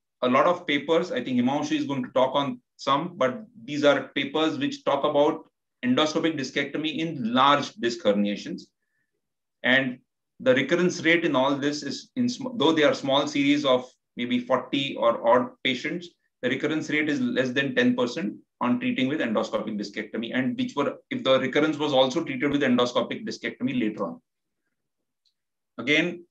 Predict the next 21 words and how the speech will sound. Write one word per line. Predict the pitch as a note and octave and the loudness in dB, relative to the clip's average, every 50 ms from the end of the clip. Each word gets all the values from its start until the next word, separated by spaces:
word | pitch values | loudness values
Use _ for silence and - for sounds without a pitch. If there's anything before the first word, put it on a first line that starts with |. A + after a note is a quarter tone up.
| _ _ _ - | _ _ _ -4
this | B2 D3 D3 - | -4 -2 -2 0
compares | - D3 C3 B2 - D#3+ D#3 D#3+ D#3 D#3 - | -2 0 0 2 2 4 4 4 4 2 -2
to | - F3 D#3+ E3 | 0 2 4 4
endoscopic | C#3+ B2+ B2 C3+ D3 C#3+ - - - D#3+ D3 C#3 | 4 4 6 6 6 4 4 0 0 0 -2 -4
discectomy | C3+ C3 - - C#3 B2+ - - D3 C#3+ D3 C#3+ | -4 -8 -8 -6 -6 -6 -4 -4 -4 -2 -2 -2
with | C#3+ B2 - - | -2 -4 -4 -4
open | B2 - - D#3+ D3 C3+ | -4 -2 0 0 0 2
lumbar | C3 C3 C3 C3+ C3 C3 | 2 2 2 0 0 0
discectomy. | C3 - - - B2 - - C#3 C#3+ D#3+ G3 - - - _ | -2 -6 -4 -4 -6 -4 -4 -6 -4 -4 -6 -6 -10 -14 _
So | - B2+ B2+ | -6 -4 -2
results | B2 B2 B2 C3+ D3+ D#3 D3+ D3+ | 0 2 4 4 4 2 4 2
are | C#3+ C#3 | 0 2
comparable, | - B2 A2+ G#2 - C3+ C3+ C3 C#3 D#3+ F3 D#3+ - - _ _ _ _ _ _ - - | 2 0 0 2 2 2 2 2 0 -2 -4 -4 -6 -8 _ _ _ _ _ _ -2 -2
but | C3 B2 | 0 0
the | C#3+ - | 0 0
patient | - C#3+ C#3 - E3 E3 - | 0 -2 -2 0 -2 -2 0
satisfaction | - C#3+ C#3+ D3 C#3+ - D#3 D3 D3 - D3+ C#3+ | 0 0 0 0 0 0 0 0 2 0 -2 -2
was | C3+ A#2+ A2 | -2 -2 0
better | G#2+ A#2+ G#2+ D#3 D3+ | 0 0 2 2 2
with | D3+ D3 C3+ | 2 2 2
endoscopic, | B2 A#2 A2+ C3 B2+ - - C#3 C#3 - F#3+ F#3 - | 2 2 2 0 0 0 -2 -4 -4 -2 -6 -8 -8